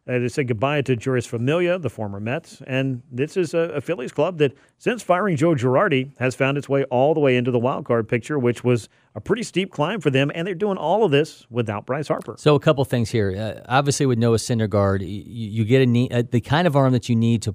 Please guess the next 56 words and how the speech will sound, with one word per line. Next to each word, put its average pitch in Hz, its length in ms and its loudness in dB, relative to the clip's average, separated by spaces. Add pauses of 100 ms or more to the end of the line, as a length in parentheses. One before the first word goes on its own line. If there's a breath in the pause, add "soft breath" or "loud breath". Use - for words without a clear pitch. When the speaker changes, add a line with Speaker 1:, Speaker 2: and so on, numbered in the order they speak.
(140)
Speaker 2:
to 113 100 -8
replace 110 380 0
Zach 104 280 0
Eflin, 101 440 -2
who's 98 160 -2
got 104 160 0
a 95 60 0
right 98 200 0
knee 104 180 0
issue 98 360 -2
to 98 100 -8
put 107 180 -2
along 98 260 0
with 90 100 -4
Aaron 95 220 -4
Nola 92 220 0
and 90 80 -4
Zach 87 260 -4
Wheeler. 92 320 -4
But 82 140 -10 (200 loud breath)
I 113 80 0
think 165 240 -2
we 131 160 2
all 127 160 4
know, 110 440 4
you 101 100 -6
know, 98 60 -2
to 107 120 -10
tie 104 300 0
to 104 180 -4
another 104 260 0
Thor, 98 400 -4 (340 soft breath)
that 117 120 2
he 135 200 2
has 113 140 2
moved 113 300 2
from 107 160 0
Mjolnir 110 360 4
to 98 60 2
Stormbreaker 107 800 0
because 101 240 0
he's 104 120 0
not 123 180 4
exactly 113 360 2
wielding 107 320 2
the 98 60 0
same 104 240 -2
weapon 101 260 -2
that 92 80 -4
he 92 80 -4
used 104 240 -2
to 107 120 0
anymore. 95 320 0
Speaker 1:
No. 98 100 2
Speaker 2:
The 95 80 -2
four-seamer, 120 640 0